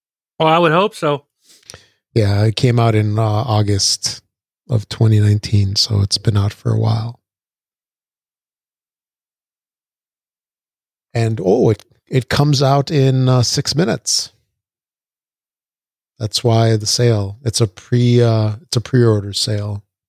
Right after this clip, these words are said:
Speaker 2: Save one dollar.
Speaker 1: Yeah.
Speaker 2: So, yeah, that's
Speaker 1: One dollar.
Speaker 2: Yeah, so
Speaker 1: Better get it, Rob.
Speaker 2: yeah, so I think that's it. That is it for the week. Not a whole lot. And, uh,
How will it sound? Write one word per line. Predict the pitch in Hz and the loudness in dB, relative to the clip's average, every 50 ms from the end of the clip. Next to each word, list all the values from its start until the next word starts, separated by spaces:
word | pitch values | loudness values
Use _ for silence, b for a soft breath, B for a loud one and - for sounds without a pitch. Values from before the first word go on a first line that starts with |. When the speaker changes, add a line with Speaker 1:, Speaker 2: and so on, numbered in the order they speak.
| _ _ _ _ _ _ - | _ _ _ _ _ _ -8
Speaker 2:
Save | - - - 113 113 104 | -4 0 2 2 2 2
one | 113 110 110 113 | 2 0 -2 0
dollar. | 107 107 107 107 107 104 104 107 - _ _ _ _ _ _ _ _ _ _ _ _ _ _ _ _ _ _ _ _ | 0 0 0 0 -2 -2 -6 -10 -14 _ _ _ _ _ _ _ _ _ _ _ _ _ _ _ _ _ _ _ _
Speaker 1:
Yeah. | 101 98 _ _ _ _ _ _ _ _ _ _ _ _ _ _ _ _ _ _ _ _ _ _ _ _ _ _ _ _ _ _ _ _ _ _ _ _ _ _ _ _ _ _ _ _ _ _ _ _ _ _ _ _ _ | _ _ _ _ _ _ _ _ _ _ _ _ _ _ _ _ _ _ _ _ _ _ _ _ _ _ _ _ _ _ _ _ _ _ _ _ _ _ _ _ _ _ _ _ _ _ _ _ _ _ _ _ _ _ _
Speaker 2:
So, | - - 120 117 120 | -12 -8 -4 -2 0
yeah, | 139 160 165 139 | 2 2 2 2
that's | 131 135 107 | 0 0 -2
Speaker 1:
One | 107 110 113 113 117 120 117 | -2 -2 -2 -2 -4 -4 -4
dollar. | 113 110 107 104 107 104 101 101 - _ _ _ _ _ - | -2 -2 0 0 -2 -2 -4 -8 -10 _ _ _ _ _ -10
Speaker 2:
Yeah, | 135 131 127 | -8 -6 -6
so | 117 - - 123 117 | -8 -6 -6 -4 -4
Speaker 1:
Better | 120 110 | -2 0
get | 123 139 139 | 0 0 0
it, | 135 | 0
Rob. | 117 117 113 110 110 110 107 110 | 0 -2 -2 -2 -2 -4 -4 -6
Speaker 2:
yeah, | 123 127 123 120 117 113 - - | -4 -4 -4 -4 -4 -8 -12 -14
so | - - 139 127 | -8 -2 0 0
I | |
think | 113 - 113 - - | 2 0 -2 -2 0
that's | 202 - - | -2 0 2
it. | - 220 226 185 - _ _ _ _ _ _ _ _ _ _ _ _ 131 | 2 0 0 -2 -4 _ _ _ _ _ _ _ _ _ _ _ _ _
That | 135 131 127 123 123 | -10 -8 -6 -4 -4
is | 127 127 120 117 - - | -4 -4 -4 -6 -6 -4
it | 156 147 - | -4 -4 -4
for | - - - 135 123 | -6 -8 -4 -2 -2
the | 113 117 | 0 -2
week. | 113 120 131 127 107 - _ - _ _ _ _ _ _ _ _ _ _ - | -2 -2 -4 -6 -6 -8 _ -20 _ _ _ _ _ _ _ _ _ _ -6
Not | 117 117 123 135 135 135 135 135 135 | -2 0 2 2 2 2 2 2 2
a | 120 | 2
whole | 104 123 120 120 | 0 0 0 2
lot. | 117 113 113 107 - _ _ _ _ _ _ _ _ _ _ _ _ _ _ _ _ _ _ _ _ _ _ _ _ _ _ _ _ _ - | 2 2 2 0 -2 _ _ _ _ _ _ _ _ _ _ _ _ _ _ _ _ _ _ _ _ _ _ _ _ _ _ _ _ _ -2
And, | 123 120 117 113 110 110 107 110 107 104 113 | 0 2 2 2 2 2 0 0 -2 0 0
uh, | 107 107 104 104 104 101 101 110 | 2 2 2 0 0 -2 -2 -4